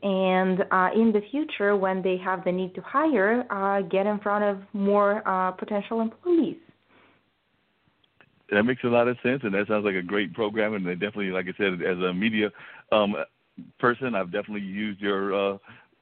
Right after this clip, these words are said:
Speaker 2: platform, and we've had a number of your, uh, clients on already, and they're hoping to have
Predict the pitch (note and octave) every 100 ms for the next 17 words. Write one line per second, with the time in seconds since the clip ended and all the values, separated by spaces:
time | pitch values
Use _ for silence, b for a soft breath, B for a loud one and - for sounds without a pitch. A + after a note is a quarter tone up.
0 | - B2 A2+ B2 A#2 G#2+ F#2 G2+ F#2+ F#2
1 | G2+ G2+ G2+ F#2 G2+ F#2+ F#2+ F#2+ G2 F#2+
2 | A2+ G#2+ G#2 - G#2+ G#2 G#2 G2+ G2 G#2+
3 | A2+ G#2 F2 G2+ G2+ G2 F#2+ G2